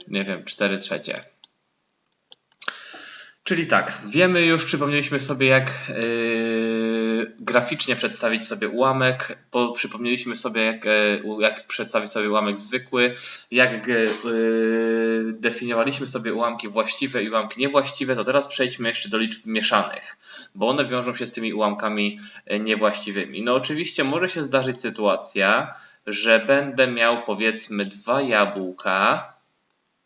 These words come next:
będę miał oczywiście dwa jabłka, z tych dwóch, y, jabłek zjem sobie jedno całe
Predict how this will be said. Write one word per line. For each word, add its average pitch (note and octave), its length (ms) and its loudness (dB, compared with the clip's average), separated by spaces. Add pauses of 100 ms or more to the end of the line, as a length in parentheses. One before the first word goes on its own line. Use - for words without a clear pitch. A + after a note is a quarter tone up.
(1040)
będę A2 220 -4
miał A2+ 160 0
oczywiście G#2+ 500 -6
dwa A#2+ 300 -2
jabłka, G2+ 1000 0 (300)
z - 200 -2
tych A2+ 300 0
dwóch, D3+ 480 -2
y, A2+ 640 2
jabłek A2+ 880 4 (1120)
zjem D#3 460 0
sobie B2 400 0
jedno D3+ 400 2
całe A2+ 840 2